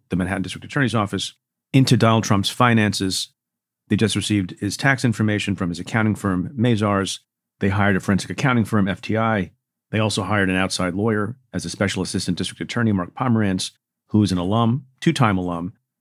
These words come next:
of S D N Y. So what's a reasonable timeline? You know, they've been working on this for a while. They've only gotten new tax-related information recently. But my sense is, given the moves that Cy Vance has made and the people that he has brought on board,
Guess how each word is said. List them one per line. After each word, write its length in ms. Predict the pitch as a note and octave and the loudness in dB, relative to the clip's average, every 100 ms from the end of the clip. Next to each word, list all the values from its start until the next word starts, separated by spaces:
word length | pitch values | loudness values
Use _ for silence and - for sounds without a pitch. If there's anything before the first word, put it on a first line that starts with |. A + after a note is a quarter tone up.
| - | -6
of 100 | G2 | -2
S 160 | G#2+ G#2 | 0 0
D 140 | G#2 | 0
N 100 | F#2+ | 0
Y. 380 | A2 C#3+ C#3 C3 - _ _ _ _ - | 2 2 2 0 -6 _ _ _ _ -10
So 420 | - C3 B2 A#2+ - | 0 4 4 2 -4
what's 200 | A#2+ C#3+ | 0 2
a 60 | B2+ | 4
reasonable 300 | B2 A2 G2 | 4 4 0
timeline? 480 | - C3 C#3 F3 F3 _ _ _ - | 2 0 0 -4 -6 _ _ _ 0
You 80 | B2 | 2
know, 80 | |
they've 160 | G#2 C#3 | 4 4
been 100 | B2+ | 4
working 220 | C#3 A#2 | 4 4
on 60 | A2 | 2
this 100 | G#2 | 2
for 120 | G#2 | 0
a 40 | |
while. 400 | F#2+ G2+ - F#3 D3 _ _ _ | 2 2 0 -2 -8 _ _ _
They've 160 | G#2 G#2+ | 0 4
only 160 | A2+ G#2 | 4 4
gotten 400 | G2 F#2+ F2+ - _ _ - | 4 2 2 -2 _ _ 0
new 300 | A2+ A#2 B2 | 4 6 6
tax-related 640 | A#2+ A#2 A2+ A2+ A2 G#2+ G#2 | 4 2 2 2 2 4 2
information 540 | G2+ G2+ G2 F#2+ F#2 | 2 2 2 2 0
recently. 480 | G2+ A2+ C#3 D#3 D#3+ _ _ _ _ _ | 0 -2 -2 -4 -6 _ _ _ _ _
But 100 | - | 0
my 100 | A2+ | 2
sense 360 | A2+ C#3+ C#3 C3 | 4 6 4 4
is, 160 | A2+ F#2+ | 2 4
given 240 | A2+ G#2 | 4 6
the 80 | G2+ | 6
moves 260 | G#2+ G#2 | 6 4
that 120 | G2 - | 0 0
Cy 180 | G2 | 0
Vance 240 | F#2 F2+ - | 2 0 -2
has 120 | F#2 | 0
made 340 | A2+ A2+ G#2+ - _ _ - | 2 2 0 -6 _ _ -6
and 120 | G2 | -2
the 40 | F#2 | 0
people 280 | - G#2+ G2 | 0 0 2
that 80 | |
he 60 | F#2 | 0
has 100 | F2+ | 0
brought 200 | G2 F#2 | 0 0
on 120 | F2+ | 0
board, 360 | F2 A#2 A2+ | 0 2 2